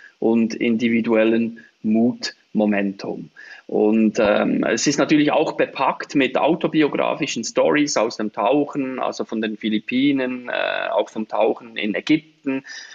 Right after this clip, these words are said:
Und, ähm, ja, dass ich da eigentlich auch, äh, eben auf meinem Weg auch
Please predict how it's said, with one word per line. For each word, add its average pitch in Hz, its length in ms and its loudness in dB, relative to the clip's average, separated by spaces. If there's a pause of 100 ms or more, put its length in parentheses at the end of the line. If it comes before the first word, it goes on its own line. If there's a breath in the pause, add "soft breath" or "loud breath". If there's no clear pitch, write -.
(140 loud breath)
Und, 113 580 0
ähm, 104 560 2
ja, 139 320 0
dass 131 200 -2
ich 127 100 -8
da 135 160 0
eigentlich 135 340 -2
auch, 147 280 0
äh, - 240 -8 (200)
eben 143 300 0
auf 117 140 0
meinem 143 280 4
Weg 151 260 4
auch 147 360 0